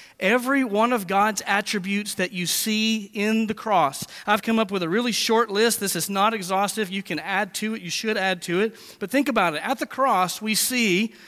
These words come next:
the sovereignty of God, the love of God, the wrath of God, the grace of God, the mercy of God, the kindness of God, the faithfulness of God, the power of God, the wisdom of God,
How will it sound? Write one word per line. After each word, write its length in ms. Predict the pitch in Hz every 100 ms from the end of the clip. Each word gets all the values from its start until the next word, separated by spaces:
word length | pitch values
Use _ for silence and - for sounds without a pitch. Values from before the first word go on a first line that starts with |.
| - -
the 120 | 175
sovereignty 640 | - 214 254 285 247 208 175
of 140 | 139
God, 260 | 139 110 - _ _ _ _ _
the 80 | 190
love 440 | 196 226 294 302
of 180 | 240 165
God, 260 | 139 107 107 _ _ - - -
the 120 | 175
wrath 540 | 147 214 269 262 -
of 140 | 202 147
God, 380 | 147 113 98 _ _ _ -
the 80 | -
grace 500 | 170 185 262 302 -
of 160 | 208 147
God, 320 | 147 127 101 _ _ _ -
the 100 | 185
mercy 640 | 202 285 294 - 208 113 _ -
of 160 | 175
God, 300 | 160 156 113 - -
the 100 | 196
kindness 640 | - 226 302 320 240 175 -
of 140 | 160
God, 320 | 151 135 123
the 80 | 147
faithfulness 920 | - 240 311 320 - 214 160 - - - - -
of 140 | 175
God, 340 | 156 156 139 113 - -
the 80 | 185
power 720 | - 240 302 320 277 165 113
of 160 | - 156
God, 300 | 143 123 101 _ - -
the 100 | 196
wisdom 720 | 185 330 320 196 175 139 107 - _
of 160 | - 160
God, 320 | 160 143 123